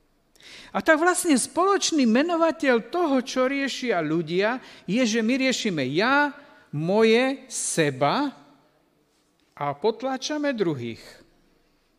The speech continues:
Najhoršie sebectvo je náboženské, lebo pritom ešte viete aj vyzerať zbožne,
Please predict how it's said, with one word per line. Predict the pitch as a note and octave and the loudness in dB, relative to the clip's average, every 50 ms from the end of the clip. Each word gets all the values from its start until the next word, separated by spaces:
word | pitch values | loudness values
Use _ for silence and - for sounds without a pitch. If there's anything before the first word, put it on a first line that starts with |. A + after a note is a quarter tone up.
| - | -10
Najhoršie | - D3+ F3 A3+ C4+ C4+ C4 B3+ - - G3+ - | -6 -2 0 0 0 0 -2 -2 -2 -2 -2 0
sebectvo | - G#3+ G3+ A3 G#3 G#3+ - - A3 | 0 0 0 0 -2 -2 -2 0 0
je | G#3 F#3 | 0 2
náboženské, | F3+ F3 F#3+ G3 A3 G#3+ G3+ G3+ F#3+ F3+ - - F3 D#3+ | 0 -2 0 0 0 0 0 -2 -2 -4 -4 -2 -2 0
lebo | D#3 D#3 E3 F3 D#3+ | 0 0 -2 -2 -4
pritom | - F#3 G3+ - F#3 F3 | -4 -6 -6 -6 -4 -4
ešte | F3 E3 - - E3 | -4 -6 -4 -4 -4
viete | D#3+ E3+ F3 - F#3+ | -4 -4 -4 -2 -2
aj | D#3+ D3+ C#3+ | -2 -2 -2
vyzerať | D3+ D#3 D#3 E3+ E3 D#3+ D#3+ D#3 D#3+ - - - - - - | -4 -4 -2 -2 0 2 0 0 -2 -8 -18 -20 -18 -14 -14
zbožne, | B2+ B2+ B2+ C3+ C#3+ C#3+ C#3 C3 C3+ C#3+ D3 D3+ D#3+ F3+ F#3 | -14 -6 -2 -2 0 0 -2 -4 -4 -4 -2 -2 -2 -4 -6